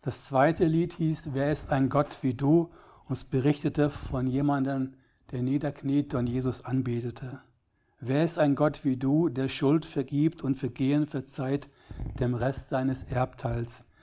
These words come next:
Nicht für immer behält er seinen Zorn, denn er hat Gefallen an Gnade.“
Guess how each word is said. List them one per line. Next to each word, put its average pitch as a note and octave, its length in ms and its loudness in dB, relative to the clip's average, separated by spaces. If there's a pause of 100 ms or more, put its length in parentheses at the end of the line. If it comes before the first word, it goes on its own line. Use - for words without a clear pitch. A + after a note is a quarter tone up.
(340)
Nicht C#3 320 2
für - 140 -4
immer D3 360 2
behält A#2+ 440 -4
er A#2 100 -2
seinen B2 400 -2
Zorn, C3+ 460 0 (520)
denn C3+ 440 0 (440)
er B2+ 200 0
hat C3 180 -6
Gefallen C#3+ 760 -6 (240)
an C3+ 200 -4
Gnade.“ A#2 640 -2